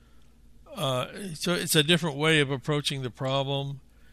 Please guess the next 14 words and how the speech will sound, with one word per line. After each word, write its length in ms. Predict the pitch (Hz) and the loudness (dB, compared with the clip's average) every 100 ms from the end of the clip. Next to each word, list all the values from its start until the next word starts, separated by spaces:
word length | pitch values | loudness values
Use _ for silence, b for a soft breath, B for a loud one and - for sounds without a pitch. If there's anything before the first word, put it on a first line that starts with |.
| b b - | b b -8
and 520 | 139 131 131 127 131 | -4 -4 -4 -8 -10
it 180 | 170 139 | -10 -6
seemed 520 | - - 156 156 147 - | -2 0 2 0 -2 -2
to 540 | 151 139 135 127 127 202 - - - - - - - - - - - - - - - - | -2 0 -2 -4 -8 -12 -20 -20 -20 -20 -20 -20 -20 -20 -20 -20 -20 -20 -20 -20 -20 -10
confirm 540 | - 135 - 143 143 | -8 -6 -6 -4 -2
the 100 | 135 | -4
mond 440 | 127 135 139 135 131 | -4 -4 -2 -4 -4
idea 420 | 123 123 135 151 | -4 -4 -4 -2
a 80 | 120 | -2
lot. 320 | 104 98 95 | -4 -6 -8
And 200 | 165 127 | -10 -8
this 220 | 135 131 | -4 -4
is 160 | 131 - | -4 -6
not 340 | 135 135 135 | -4 -2 -4